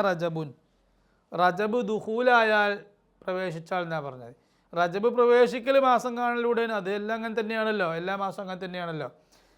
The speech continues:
പക്ഷേ ഈ ഇദാ ദഖല റജബുൻ എന്ന് പറയുമ്പോൾ അങ്ങനെ അർത്ഥം കൊടുത്തോളണമെന്ന് ഒരിക്കലും അതിൻ്റെ അർത്ഥം ആവണമെന്നില്ല. കാരണം അങ്ങനെ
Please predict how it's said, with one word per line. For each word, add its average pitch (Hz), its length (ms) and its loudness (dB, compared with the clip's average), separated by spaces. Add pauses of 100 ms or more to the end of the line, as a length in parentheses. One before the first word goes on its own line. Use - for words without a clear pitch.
(260)
പക്ഷേ 220 280 4 (540)
ഈ - 20 0 (240)
ഇദാ 220 180 4 (140)
ദഖല 254 220 4 (140)
റജബുൻ 240 340 0 (240)
എന്ന് 220 180 -4
പറയുമ്പോൾ 208 420 -2 (400)
അങ്ങനെ 202 240 -2
അർത്ഥം 185 260 -4
കൊടുത്തോളണമെന്ന് 175 600 -2 (140)
ഒരിക്കലും 170 320 -4
അതിൻ്റെ 175 200 -2
അർത്ഥം 175 260 -6 (200)
ആവണമെന്നില്ല. 160 600 -4 (520)
കാരണം 170 300 0
അങ്ങനെ 180 160 -4